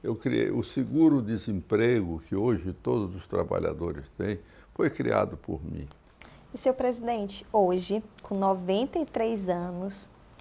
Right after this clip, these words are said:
Speaker 2: qual o principal legado que você pode falar aí pros nossos seguidores, que você deixou aí nessa construção aí de um, uma história incrível que você teve com, na, na política? O que que a gente pode falar de principal legado feito,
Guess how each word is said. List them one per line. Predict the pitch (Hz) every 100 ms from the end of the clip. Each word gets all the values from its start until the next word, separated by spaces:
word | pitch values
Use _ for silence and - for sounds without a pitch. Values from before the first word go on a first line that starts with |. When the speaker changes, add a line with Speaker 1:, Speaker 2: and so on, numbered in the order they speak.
| - - -
Speaker 2:
qual | 247
o | 262
principal | 277 285 294 - 277 330
legado | 415 262 214 202 202 196
que |
você | -
pode | 214 208 202
falar | 208 196
aí | 196
pros | 202 196
nossos | 196 196 -
seguidores, | 208 190 175 190 196 196 196 190
que | -
você | 202 202
deixou | 202 226 - 233
aí | 226 214 202 214 - -
nessa | 214 220
construção | 220 233 240 254 247 - 233 233
aí | 214 220
de | 202 202 214
um, | 214 208 - - - -
uma | 214
história | 226 - - 226 220 220 214 214
incrível | 226 277 - 254 254 254 262
que | 262 254 247 -
você | 220 233
teve | 226 226 214 214
com, | - 220 214
na, | 208
na | 214 208
política? | 208 202 202 - 190
O | - -
que | -
que |
a | 226
gente | 214
pode | - 208
falar | - 202 196
de | 196
principal | 220 208 220 214
legado | 247 208 208 208
feito, | 208 - 233 226 214